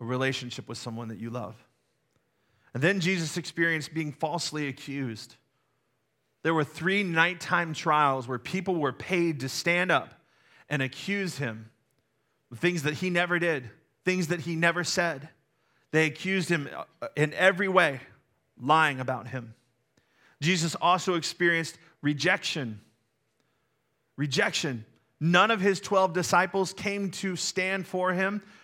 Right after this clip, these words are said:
when he was being accused, 'cause any one of them could have stood up and refuted the lies that were being said about him. But instead, when he was taken in the garden, they scattered. One of them followed close behind and denied him three times.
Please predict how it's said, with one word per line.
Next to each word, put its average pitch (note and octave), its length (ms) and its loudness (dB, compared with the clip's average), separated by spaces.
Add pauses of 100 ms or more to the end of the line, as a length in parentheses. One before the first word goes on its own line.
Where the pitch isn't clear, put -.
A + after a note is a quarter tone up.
(140)
when F3 180 2
he F3 140 4
was E3 120 2
being E3+ 280 0
accused, D#3 420 -2
'cause C#3 220 -4
any A3 200 2
one D#3+ 280 4
of G#3 100 2
them C4+ 240 4 (320)
could G3 160 2
have D#3+ 100 0
stood F#3 360 2
up G#3 260 6
and D3+ 100 -4
refuted D#3 440 -2
the D3+ 80 4
lies D#3+ 300 4
that D#3 100 0
were D3 100 0
being C#3 220 -2
said D3 200 2
about B2 260 -2
him. A2 300 -8 (560)
But E3 120 4
instead, E3+ 600 4
when D#3+ 120 -2
he F3+ 120 -2
was F3 160 -2
taken G3+ 300 -2
in E3+ 140 0
the D#3+ 80 0
garden, D#3 440 4 (220)
they C#3+ 100 0
scattered. C#3+ 680 2 (280)
One A3+ 280 6
of G3+ 100 2
them C#3 240 -2 (300)
followed F3+ 340 4
close G3 300 0
behind G3+ 600 2
and D#3 160 -2
denied E3+ 460 2
him C#3+ 180 -4
three D#3 240 -4
times. D#3 640 -6